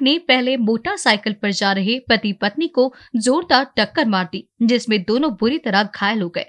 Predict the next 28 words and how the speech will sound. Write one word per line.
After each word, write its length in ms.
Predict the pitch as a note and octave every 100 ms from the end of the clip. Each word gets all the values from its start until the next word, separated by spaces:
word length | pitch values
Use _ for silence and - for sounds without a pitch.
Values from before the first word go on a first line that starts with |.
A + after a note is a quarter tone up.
| _ A#3+
और 100 | A#3+
इसके 240 | A#3+ A#3+
बाद 260 | G#3 A#3 C#4+ -
कुछ 220 | B3 A#3
ही 60 |
दूरी 260 | G3 A3 D#4+
पर 300 | F4 B3 C#4+ - - C4
दोपहिया 500 | B3 C4+ G4 G4+ E4
पर 200 | B3+ A#3
जा 200 | A3+ G#3+
रहे 240 | F#3+ B3+
पति 340 | - A3 A3
पत्नी 480 | G#3 G#3+ A3 A#3 C#4 -
और 120 | A3+
तीन 320 | A3+ B3 F4
साल 200 | C4 G#3 -
की 100 | F#3
बच्ची 360 | F#3+ F3+ -
को 280 | - - - _ A3+
जोरदार 580 | A3 D#4+ - A#3 C4 -
टक्कर 300 | G#3 F4+ F#4
मार 220 | A#3+ F#3
दी 120 | A#3 - - -
और 100 | B3
दोपहिया 560 | G#3+ A#3+ B3 A3+ G#3 G3+
वाहन 360 | E3+ - E4
को 220 | E4+ C4 C#4+
करीब 300 | - C4